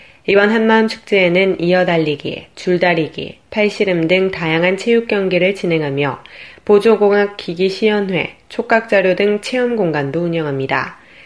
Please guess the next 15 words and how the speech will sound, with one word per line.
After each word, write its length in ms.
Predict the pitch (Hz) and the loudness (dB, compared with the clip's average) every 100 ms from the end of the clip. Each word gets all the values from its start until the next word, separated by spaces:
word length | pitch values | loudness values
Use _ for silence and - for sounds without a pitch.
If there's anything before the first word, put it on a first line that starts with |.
| - _ - | -20 _ 0
또 100 | 220 | 0
신한금융투자, 1160 | - 254 247 240 202 202 208 - 165 151 165 - _ | 2 4 4 4 4 4 2 -2 -4 -2 -4 -8 _
대한적십자봉사회 1600 | 202 196 202 202 165 - 220 - 208 190 175 175 180 170 190 180 | 0 2 2 0 -2 0 -2 2 0 2 0 0 0 0 0 -2
관악지구 720 | - 170 180 196 - 180 202 | -2 0 0 0 -2 0 0
협의회, 520 | 208 208 190 160 139 - - - - | 0 0 -2 -4 -10 -14 -20 -20 -10
신한은행, 680 | - 233 226 190 180 139 - - - - | 0 4 4 4 2 -2 -8 -20 -20 -4
에스씨 460 | 185 180 202 202 208 | -2 2 0 0 0
제일은행, 640 | 185 180 170 151 135 135 - - - | 2 4 2 0 -2 -6 -14 -20 -20
신한금융지주회사, 1400 | - 208 202 196 185 190 196 185 185 180 165 156 139 - - - - | -2 2 2 2 2 2 0 -2 -2 0 -2 -4 -6 -6 -18 -20 -4
케이티 360 | 233 220 226 | 2 2 2
등 380 | 214 214 208 151 | 4 4 4 2
기업 480 | - 190 190 196 - | -2 0 2 2 0
임직원이 800 | 180 185 190 214 190 175 175 165 | 0 0 2 2 4 4 2 0
자원봉사자로 920 | 160 160 175 175 170 175 165 151 180 | 0 0 0 0 0 0 0 2 0
참여하며 720 | 190 226 208 160 139 139 - | 0 -4 -2 -2 -2 -4 -6